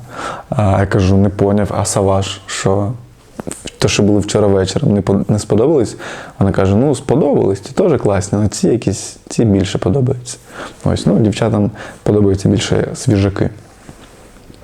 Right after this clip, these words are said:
Зазвичай те, що подобається чоловікам, не дуже подобається жінкам.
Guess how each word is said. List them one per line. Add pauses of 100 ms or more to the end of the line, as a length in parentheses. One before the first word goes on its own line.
(440)
Зазвичай
те,
що
подобається
чоловікам,
не
дуже
подобається
жінкам.